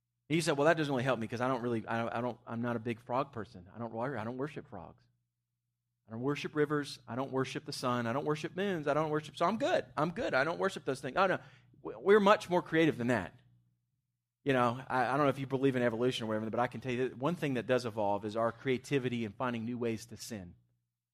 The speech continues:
and new functional saviors to create. But the reality is, you and I have our own host of saviors that we have created in our likeness to meet our needs.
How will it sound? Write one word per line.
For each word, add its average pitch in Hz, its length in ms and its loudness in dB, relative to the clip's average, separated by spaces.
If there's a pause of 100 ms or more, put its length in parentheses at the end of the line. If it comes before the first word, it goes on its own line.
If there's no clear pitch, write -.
(240)
and 113 120 -6
new 123 120 -4
functional 123 420 -8
saviors 107 400 -6
to 107 60 -20
create. 92 360 -14 (560)
But - 80 -20
the 110 60 -16
reality 147 420 4
is, 110 260 -4
you 165 320 0
and 165 100 -4
I 104 280 -2 (340)
have 117 140 0
our 120 180 2
own 151 200 0
host 123 460 -2 (120)
of 117 180 -6
saviors 156 640 0
that - 180 -8
we 143 200 -2
have 165 180 -4
created 113 580 -4 (400)
in 117 100 -4
our 147 200 2
likeness 123 580 0 (240)
to 117 80 -10
meet 127 220 0
our 127 100 4
needs. 113 460 -6